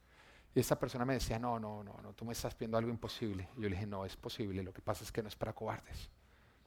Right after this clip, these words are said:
Y qué lindo fue recibir una llamada una hora más tarde contándome que llegó a la casa, se acercó a él, y él en ese momento abrió los dientes como para decir, "Ah, nos vamos a agarrar otra vez".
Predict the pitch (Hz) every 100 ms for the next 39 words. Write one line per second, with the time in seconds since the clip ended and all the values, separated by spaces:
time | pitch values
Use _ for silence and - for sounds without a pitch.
0 | - - - - - - - - - -
1 | - - - 117 127 147 151 156 151 151
2 | 147 147 - 110 113 135 123 107 107 131
3 | 131 135 139 131 - 127 123 131 - 104
4 | 107 117 131 123 104 98 120 139 151 135
5 | - 135 131 - 92 - 123 131 135 156
6 | - - - - 131 143 147 160 127 107
7 | 123 131 131 131 135 127 127 143 120 110
8 | 95 - 85 80 87 113 127 123 110 117
9 | 110 117 135 113 110 123 151 131 135